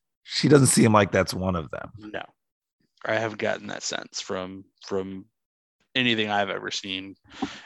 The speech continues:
Speaker 2: And that stuff tends to come out. Like, yes, these are closed teams, and, but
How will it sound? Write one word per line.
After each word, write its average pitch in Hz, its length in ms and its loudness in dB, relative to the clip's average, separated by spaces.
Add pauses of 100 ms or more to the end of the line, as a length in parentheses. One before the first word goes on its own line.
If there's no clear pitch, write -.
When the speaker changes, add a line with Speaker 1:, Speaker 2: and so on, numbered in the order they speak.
Speaker 2:
And 123 120 2
that 180 140 4
stuff 139 240 2
tends 107 320 -4
to 104 100 -12
come 98 220 -8
out. 90 300 -4
Like, 98 420 -2 (1160)
yes, 147 320 4
these 131 200 2
are 123 60 2
closed 123 600 4
teams, 113 540 -2
and, 110 200 -4
but 113 200 2